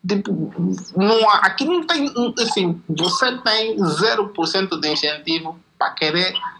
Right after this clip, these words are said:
ser disruptivo. Tá percebendo? Ou, ou isso é uma mania tua. Você é um gajo que acredita firmemente que aquelas cenas vão dar certo, você quer fazer, tá percebendo? Porque não tem nada que te incentiva.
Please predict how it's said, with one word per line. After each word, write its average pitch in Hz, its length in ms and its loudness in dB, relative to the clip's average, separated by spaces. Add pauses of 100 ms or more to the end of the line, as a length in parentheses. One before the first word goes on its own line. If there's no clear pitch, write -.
(140)
ser 170 480 -2
disruptivo. 135 1000 -2 (240)
Tá 147 180 2
percebendo? 139 460 -2
Ou, 196 380 4
ou 202 220 2
isso 202 200 -4
é 208 40 0
uma 196 160 2
mania 156 520 0 (140)
tua. 160 400 -2 (400)
Você 139 380 -2
é 175 80 2
um 180 120 -2
gajo 147 280 0
que 135 100 -4
acredita 139 640 -2
firmemente 156 800 -2
que - 140 -4
aquelas 170 340 0
cenas 151 300 0
vão 160 180 0
dar 151 140 0
certo, 135 280 -4
você 123 220 -4
quer 156 240 -4
fazer, 135 460 -2
tá 165 100 -2
percebendo? 156 380 -2 (180)
Porque 190 160 -2
não 208 180 0
tem 208 120 0
nada 196 260 0
que 196 140 -6
te 196 100 -6
incentiva. 196 640 -2